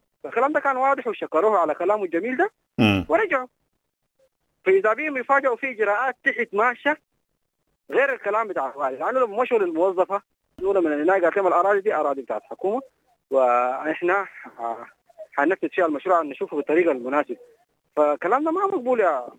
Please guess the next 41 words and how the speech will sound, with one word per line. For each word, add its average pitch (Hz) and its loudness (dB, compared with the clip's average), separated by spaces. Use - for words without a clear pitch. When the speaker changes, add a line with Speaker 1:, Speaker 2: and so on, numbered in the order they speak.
Speaker 2:
نعم. 85 -4
الأراضي 147 6
قدر 139 4
شنو؟ 143 0
المساحات 117 4
Speaker 1:
أه؟ 151 8
Speaker 2:
قدر 113 2
شنو 131 0
دايرين 113 2
يستثمروا 98 -2
فيها؟ 85 -6
Speaker 1:
والله 226 2
حتى 214 -4
هي 202 0
ال-، 151 -8
ال-، 147 -8
الامتداد 170 -2
بتاع 160 -2
الأرض 180 -2
بتاع 135 -2
ال-، 120 -6
جنوب 135 -4
توكر 185 2
دي 190 0
أكثر 196 -2
من 160 -4
ثلاثمية 160 -2
وثمانين 147 2
كيلو، 123 -10
لكن 156 0
حتى 214 -2
ال-، 180 0
اللي 151 -4
بيتكلم 185 2
عنها 185 2
إنه 196 0
داير 175 2
يعملوا 147 -2
لها 185 2
حيازة 180 -4
دي 202 -10